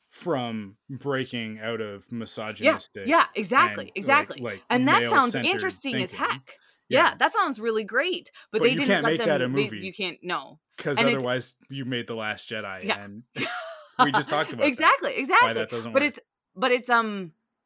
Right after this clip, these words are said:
Speaker 2: it's fascinating. I'd love somebody else, I'd love to talk to somebody else who has watched it, just, like, in terms of, like, deconstructing
Speaker 1: Yeah.
Speaker 2: what I think. Like, if this is, if other people saw that same thing, but, like,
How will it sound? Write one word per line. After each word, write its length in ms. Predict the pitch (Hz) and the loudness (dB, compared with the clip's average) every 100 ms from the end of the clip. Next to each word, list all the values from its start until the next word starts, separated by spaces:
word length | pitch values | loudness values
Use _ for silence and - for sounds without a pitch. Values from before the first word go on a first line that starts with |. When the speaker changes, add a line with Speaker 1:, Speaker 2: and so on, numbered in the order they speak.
| _ - | _ -2
Speaker 2:
it's 200 | 285 - | -2 -2
fascinating. 800 | - 247 262 330 330 285 240 214 | -14 -8 0 0 0 -4 -4 -2
I'd 160 | 196 196 | -4 0
love 180 | 233 - | -2 0
somebody 340 | 427 453 302 | -6 -8 -4
else, 220 | 254 247 - | -4 -4 -8
I'd 120 | 220 | -6
love 100 | 269 | -6
to 80 | 440 | -4
talk 200 | 330 302 | -6 -6
to 80 | |
somebody 260 | 277 247 233 | -6 -6 -2
else 160 | 185 190 | -2 -2
who 100 | 190 | -4
has 300 | 175 165 165 | 0 0 2
watched 300 | 175 170 208 | -2 -2 -6
it, 160 | 185 | -6
just, 220 | 160 165 | -8 -8
like, 200 | 190 175 - | -6 -6 -6
in 100 | 175 | -8
terms 240 | 175 175 | -8 -10
of, 100 | 180 | -6
like, 220 | 175 160 | -6 -6
deconstructing 720 | - 170 196 185 170 - 175 170 | -12 -12 -10 -8 -10 -8 -8 -8
Speaker 1:
Yeah. 60 | |
Speaker 2:
what 180 | 156 160 | -4 -4
I 120 | 156 | -4
think. 340 | 160 170 160 - - - 214 | -8 -10 -10 -14 -20 -8 -6
Like, 140 | 220 | 0
if 180 | 214 - | 0 0
this 180 | 226 - | -4 -8
is, 260 | 233 - - | -10 -10 -6
if 180 | - - | -4 -2
other 200 | 170 208 | -4 -4
people 260 | 277 247 247 | -6 -8 -6
saw 240 | 269 247 | 2 2
that 200 | 233 - | 2 -2
same 260 | 226 208 190 | -6 -8 -8
thing, 400 | - 175 208 254 | -8 -8 -6 -6
but, 120 | 226 | -2
like, 180 | 220 | -4